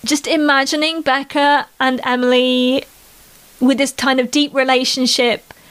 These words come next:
and this kid and, like, doting over their child and how each of them would treat the child and the roles they would play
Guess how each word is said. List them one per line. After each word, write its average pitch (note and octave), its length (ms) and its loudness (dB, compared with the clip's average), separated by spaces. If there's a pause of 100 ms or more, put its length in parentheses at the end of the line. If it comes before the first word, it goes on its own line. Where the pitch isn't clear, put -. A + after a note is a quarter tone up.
(520)
and C4+ 280 0
this B3+ 180 -2
kid D4 480 0
and, C4+ 80 0
like, A#3 200 0
doting C4 420 0
over B3 180 0
their A3 160 0
child C#4 640 2
and C4 140 2
how C#4 320 0
each C#4+ 300 -4
of C4 120 -2
them B3+ 460 0
would A#3 480 2
treat D4 360 -2
the C#4+ 60 -4
child B3+ 440 2
and A#3+ 240 0
the B3 140 2
roles B3 340 2
they A#3+ 120 0
would A#3 160 2
play A#3 460 2